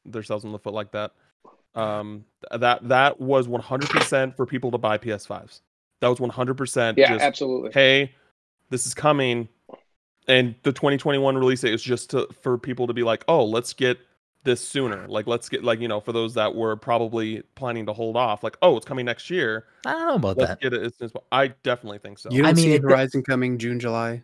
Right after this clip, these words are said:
Speaker 4: August,
Speaker 3: I,
Speaker 4: September?
Speaker 3: I, I could see
Speaker 1: No, that's a
Speaker 3: Horizon
Speaker 1: hol-,
Speaker 3: coming
Speaker 1: that's holiday.
Speaker 3: early year. No.
Speaker 1: No.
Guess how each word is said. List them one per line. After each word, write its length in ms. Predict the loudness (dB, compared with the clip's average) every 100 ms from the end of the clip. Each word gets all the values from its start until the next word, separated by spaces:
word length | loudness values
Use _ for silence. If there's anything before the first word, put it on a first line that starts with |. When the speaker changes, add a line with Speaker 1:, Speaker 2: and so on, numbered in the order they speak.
| -8
Speaker 4:
August, 300 | -6 -4 0
Speaker 3:
I, 60 |
Speaker 4:
September? 260 | 0 -2 -2
Speaker 3:
I, 140 | 0 0
I 220 | 0 0
could 200 | 2 0
see 200 | 0 -2
Speaker 1:
No, 60 | 0
that's 80 | 2
a 40 |
Speaker 3:
Horizon 360 | 4 4 2 0
Speaker 1:
hol-, 80 | 0
Speaker 3:
coming 200 | 0 0
Speaker 1:
that's 100 | -2
holiday. 180 | -2 2
Speaker 3:
early 220 | 2 2
year. 320 | -4 -8 -12 _ _ -20 -20 _ _
No. 340 | -8 -6 -4
Speaker 1:
No. 80 | -6